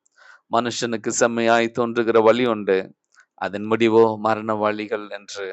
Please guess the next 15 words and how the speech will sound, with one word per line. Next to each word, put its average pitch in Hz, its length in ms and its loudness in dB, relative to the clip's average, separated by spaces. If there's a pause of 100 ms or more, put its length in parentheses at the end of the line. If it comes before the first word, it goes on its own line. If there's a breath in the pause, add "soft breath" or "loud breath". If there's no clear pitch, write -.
(220)
வேதம் 104 360 -2
திட்டவட்டமாக 101 920 -4 (320 loud breath)
நீதிமொழிகள் 104 600 -4
பதினாறாம் 107 480 0
அதிகாரம் 104 400 -6
இருபத்தி 104 380 -12
ஐந்தாம் 104 360 -4
வசனத்துல 101 500 -12
சொல்லப்படுகிறது. 95 680 -6 (560 soft breath)
நம்முடைய 160 360 4
வழிகள் 170 320 4
அல்ல, 104 240 0 (480)
நம்முடைய 127 360 2
ஞானம் 127 400 -2
அல்ல, 98 380 -2